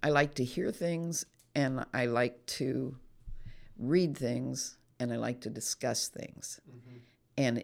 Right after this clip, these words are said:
Speaker 1: you can pretty much tell what path I'm on by, if you're with me for, for ten minutes and you have time to talk,
Speaker 2: Yeah.
Speaker 1: it's gonna come up,
Speaker 2: Yeah.
Speaker 1: you know? And so I'll read about it,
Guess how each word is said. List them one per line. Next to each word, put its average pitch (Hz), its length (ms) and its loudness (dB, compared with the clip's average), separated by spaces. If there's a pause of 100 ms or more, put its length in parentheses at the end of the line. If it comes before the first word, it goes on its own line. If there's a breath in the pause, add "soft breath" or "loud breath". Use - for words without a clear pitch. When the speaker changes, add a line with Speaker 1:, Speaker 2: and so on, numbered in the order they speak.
(120)
Speaker 1:
you 151 220 4
can 131 180 2
pretty 190 300 0
much 160 340 -2
tell 123 400 2
what 120 320 0
path - 320 -2
I'm 113 180 0
on 117 280 -2
by, 113 400 0
if 135 240 0
you're 123 140 2
with 143 280 -2
me 147 140 -2
for, 131 220 -4 (800)
for 170 120 4
ten 156 300 4
minutes 135 320 4
and 120 120 0
you 120 60 0
have 123 220 -2
time 120 240 -2
to 113 60 -8
talk, - 360 -4 (220 soft breath)
Speaker 2:
Yeah. - 80 2
Speaker 1:
it's - 120 2
gonna 123 220 4
come - 240 -2
up, - 220 -8 (160)
Speaker 2:
Yeah. 143 100 0
Speaker 1:
you 135 60 4
know? 127 180 0 (360 loud breath)
And 147 220 6
so 139 380 6 (240 loud breath)
I'll 143 160 8
read 170 240 2
about 127 320 4
it, - 220 4